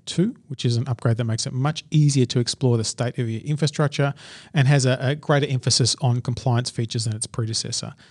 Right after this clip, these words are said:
It's also been re-architected using a Go-based microservice architecture. It has an enhanced web U I, so it's got a streaming event feed as well, trend graphs, rich query language. It's the newest and coolest, so it is now available for you.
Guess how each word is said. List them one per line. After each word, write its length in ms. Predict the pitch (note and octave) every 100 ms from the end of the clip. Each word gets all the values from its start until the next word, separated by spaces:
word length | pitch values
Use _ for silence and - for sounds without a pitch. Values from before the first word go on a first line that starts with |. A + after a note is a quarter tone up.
| _
It's 80 | -
also 180 | F#3+ E3
been 180 | B2+
re-architected 720 | C3 C#3 C#3 D3+ - C3 C3 A#2+
using 220 | A#2 A#2
a 140 | A2
Go-based 600 | A2+ B2 B2+ B2 A#2 -
microservice 640 | A#2+ B2 - - B2+ A2+ -
architecture. 680 | C3 C3 - B2+ - B2+ A#2+
It 80 | -
has 400 | G#2 A2 A#2 A2
an 260 | B2 G#2+ G#2+
enhanced 540 | B2 G2 A#2+ A#2 -
web 160 | A#2 A2+
U 180 | G#2+ A#2+
I, 280 | C3+ C3+
so 200 | B2+ -
it's 120 | G#2+ -
got 120 | A#2
a 80 | G#2+
streaming 320 | - B2+ G#2+
event 280 | A2 D3+ -
feed 180 | C#3+
as 140 | A#2+ -
well, 180 | D3 C#3
trend 400 | - C#3 C3+ B2+
graphs, 400 | B2+ A#2+ - - -
rich 220 | C#3 -
query 340 | - C3+ B2+
language. 400 | B2 A#2+ A#2+ A#2+ - - - - -
It's 200 | C#3+ -
the 100 | C3+
newest 420 | C3 D3 C#3+ -
and 100 | C3
coolest, 460 | - D#3+ F3 F#3 -
so 320 | - B2+ A#2+
it 120 | B2
is 100 | A#2
now 220 | A2+ A2+ A#2
available 400 | A2 G#2+ G#2+ A2
for 240 | - G3+
you. 120 | -